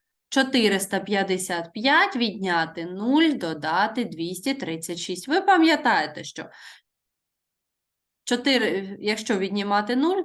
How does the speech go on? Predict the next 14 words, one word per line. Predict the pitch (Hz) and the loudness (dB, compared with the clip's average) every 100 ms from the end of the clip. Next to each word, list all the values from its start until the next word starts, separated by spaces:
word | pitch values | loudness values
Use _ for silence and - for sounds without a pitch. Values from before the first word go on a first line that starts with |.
| 370 | -4
то | 320 | -6
число | - 208 - 190 269 | -6 -8 -8 -2 -2
залишається | 247 180 160 165 202 208 202 170 | 0 -2 -2 0 0 0 -6 -8
таким | 160 175 180 175 | -8 -6 -4 0
самим. | - 202 175 - - | 2 4 2 0 -8
Чотириста | - 185 214 202 202 175 | -10 -2 0 0 -2 -6
п'ятдесят | 175 156 156 - - - | -6 -6 -6 -8 -12 -8
п'ять | 202 269 466 480 - - - | 0 2 2 -4 -18 -20 -8
і | - 480 | -2 0
тепер | 466 - 220 262 - | 0 0 2 0 -2
додати | 185 175 175 196 262 277 311 | -4 -2 2 2 2 2 -2
двісті | 226 170 185 208 214 262 | -2 -6 -6 -6 -4 -4
тридцять | 254 170 165 170 190 180 - | -4 -2 -2 -2 -6 -8 -10
шість. | - - 226 190 160 - - | -8 -2 2 2 2 -4 -18